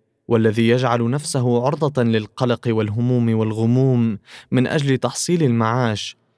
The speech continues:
ويسعى فوق الحد الطبيعي له، يعلم أن لا اعتقاد له بالرازقية المطلقة، وإنما يعتقد بالرازقية المقيدة بأن يعتبر الله رازقا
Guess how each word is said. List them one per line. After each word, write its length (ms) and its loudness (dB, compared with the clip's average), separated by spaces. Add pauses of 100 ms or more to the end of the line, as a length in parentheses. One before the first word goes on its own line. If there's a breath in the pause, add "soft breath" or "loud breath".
(120)
ويسعى 460 2
فوق 300 -2
الحد 320 -2
الطبيعي 720 2
له، 300 0 (460 soft breath)
يعلم 440 2
أن 180 0
لا 200 4
اعتقاد 580 0
له 280 2
بالرازقية 880 0
المطلقة، 720 -2 (520)
وإنما 520 2
يعتقد 560 -2
بالرازقية 840 0
المقيدة 840 0 (440)
بأن 260 0
يعتبر 520 0
الله 420 0
رازقا 640 -2